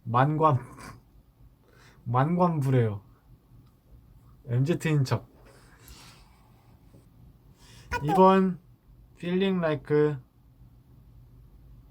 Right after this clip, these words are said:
안무 강도 순위 몇 위인 것 같습니까? 안 해봐서 모르지만 멤버들 상태로 보면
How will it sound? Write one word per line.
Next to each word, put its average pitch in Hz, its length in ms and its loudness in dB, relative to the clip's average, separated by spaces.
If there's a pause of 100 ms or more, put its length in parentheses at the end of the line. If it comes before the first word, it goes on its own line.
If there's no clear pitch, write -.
(400)
안무 139 760 2
강도 131 840 2 (160)
순위 135 840 -2 (360)
몇 117 400 -4
위인 117 380 -4 (1800)
것 110 280 -4
같습니까? 101 800 -10 (1400)
안 139 160 0
해봐서 185 340 4
모르지만 151 800 0 (640)
멤버들 165 460 2
상태로 185 480 0
보면 131 520 0